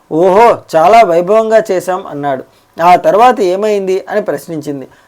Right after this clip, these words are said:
అక్కకి తమ్ముడు జరిగిందంతా చెప్పాడు. కేదారేశ్వరుని దయను కోల్పోయినందువలనే వీళ్ళకి ఈ దుస్థితి కలిగింది అని గ్రహించింది. తమ్ముడి చేత కార్తీక పూజలు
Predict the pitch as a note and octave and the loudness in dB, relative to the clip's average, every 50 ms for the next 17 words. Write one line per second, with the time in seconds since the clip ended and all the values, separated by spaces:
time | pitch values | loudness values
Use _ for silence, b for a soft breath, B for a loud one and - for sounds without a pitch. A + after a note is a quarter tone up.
0 | b b - D#3+ E3 E3 - B3+ B3 A3 A3+ G#3 G#3+ G#3+ - F#3 F3+ G3+ A#3 B3 | b b -4 -4 -2 0 0 0 2 2 2 2 2 2 2 0 0 0 0 0
1 | A#3 F#3 F3 E3+ F3+ G3+ G#3+ G#3 G3+ F3+ E3 F#3 F3+ F3 - D#3 D3+ - D#3 D3+ | 0 0 0 0 0 0 -2 -4 -4 -6 -6 -6 -8 -8 -8 -10 -8 -6 -4 -4
2 | C#3+ C#3+ b b b b b _ - D3+ D#3+ F#3+ G#3+ A3 - - B3+ B3 A#3+ A3+ | -4 -6 b b b b b _ -2 0 2 2 4 4 4 4 4 4 2 2
3 | - A#3 A#3 A#3 A3+ G#3 E3 D#3+ D#3+ F3 G#3 A3+ A3 G3 F3+ F#3+ F#3+ b b b | 0 -2 -2 -2 -2 -2 0 0 0 2 0 -2 -4 -4 -6 -8 -10 b b b
4 | b - F#3 F3 F#3+ A#3 G#3+ G#3 B3 B3 B3 A#3 A3 G3+ F3+ F3 F3+ E3+ E3+ E3 | b -2 2 2 2 2 2 0 0 0 2 0 -2 -2 -2 0 0 0 0 0
5 | E3 E3 D#3+ D#3+ D#3+ D#3 - - D3 F3 G#3 A#3 A#3+ A3+ G#3 G#3+ G3+ G3+ G3+ F#3+ | -2 -4 -8 -10 -10 -12 -12 -6 -2 0 0 2 0 -2 -4 -6 -6 -6 -4 -4
6 | D#3+ C#3 D3 D#3 D3+ - C4 A#3 A#3 - D#3+ D#3 D#3+ E3 E3+ D#3+ D#3+ E3 - - | -4 -4 -6 -6 -6 -6 -8 -6 -4 -2 -2 -2 -2 -2 -4 -6 -6 -10 -10 -8
7 | E3 G3 F3 D3+ C3+ B2 C#3 D#3+ D3+ - - D3 C#3 C3+ C3 b b b b b | -6 -6 -4 -4 -6 -6 -8 -10 -10 -10 -10 -10 -8 -10 -10 b b b b b
8 | _ F#3 E3+ F3+ A3 B3+ C4+ A3 C4 A#3 A3 G#3+ G3+ D#3+ D#3+ F3+ F#3 - - D#3 | _ 0 2 2 2 2 0 2 2 2 2 2 2 0 0 0 -2 -4 -4 0
9 | D#3+ F#3+ G#3+ G#3 - B3+ C4 B3 A3+ C4 F#3 G3 G3 G3 G3 F#3 F3 | 2 2 2 0 0 -2 -2 -2 -4 -4 -2 -2 0 0 0 0 -2